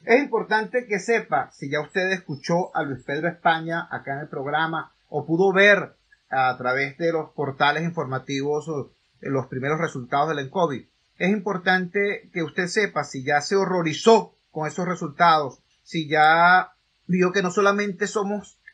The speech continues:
el país más pobre de América Latina, más pobre incluso que Haití, sino que ya ni siquiera parecemos un país latinoamericano, sino que nuestro perfil se asemeja más bien al de los países más pobres de África, ¿no? Ese es el legado,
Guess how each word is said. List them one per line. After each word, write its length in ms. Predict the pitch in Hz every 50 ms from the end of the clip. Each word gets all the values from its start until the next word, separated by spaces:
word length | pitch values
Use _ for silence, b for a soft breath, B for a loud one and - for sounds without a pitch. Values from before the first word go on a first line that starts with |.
| B
el 200 | - 196 190 180
país 240 | 175 185 196 190 185
más 180 | 208 220 202 202
pobre 380 | - - 226 220 220 226 226
de 40 | 220
América 300 | 202 190 180 190 180 220
Latina, 380 | 202 190 170 - 185 190 202 208
más 200 | 208 208 196 190
pobre 260 | - 226 220 220 226
incluso 420 | 226 226 - 226 220 - 240 226 226
que 80 | -
Haití, 720 | 214 196 185 180 170 - - 269 294 285 269 226 - _ _ _ _ _ _
sino 320 | - - 208 196 185 180
que 120 | 180 196 190
ya 140 | 185 226 254
ni 240 | 285 285 254 -
siquiera 460 | - - - 185 170 269 277 285 277 -
parecemos 540 | 262 247 220 185 170 277 294 294 254 214
un 140 | 190 190 180
país 220 | 175 202 202 196 196
latinoamericano, 880 | 196 185 202 190 185 180 175 165 165 - 190 185 180 170 151 - _ _ _ _
sino 240 | _ 175 165 165 156
que 240 | - 170 165 165 -
nuestro 300 | 180 175 175 - 175 160
perfil 400 | 165 165 165 160 - 185 185 175
se 80 | 175 220
asemeja 440 | 196 - 180 160 170 175 170 175
más 200 | 185 185 180 175
bien 320 | 175 185 180 175 180 180 175 B B B
al 120 | - 175
de 80 | 165 165
los 120 | 156 151
países 340 | - - 160 170 170 190 190
más 220 | 170 190 190 185 -
pobres 360 | - 190 185 185 185 190 165
de 140 | 151 170 175
África, 640 | 185 190 - - 143 135 113 - 127 113 - - _ _
¿no? 260 | 170 - - - _ _ _ _ _ _
Ese 240 | - 139 - -
es 60 | 175 180
el 100 | 190 196
legado, 500 | 185 156 139 151 147 135 123 113 -